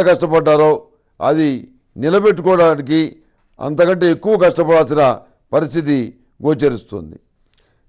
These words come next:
శారీరకంగా, మానసికంగా ఒత్తిడి అధికమైనా భరిస్తారు.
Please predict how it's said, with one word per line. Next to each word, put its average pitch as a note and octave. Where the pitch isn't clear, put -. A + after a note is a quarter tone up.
శారీరకంగా, F3+
మానసికంగా E3+
ఒత్తిడి E3
అధికమైనా F#3
భరిస్తారు. D3+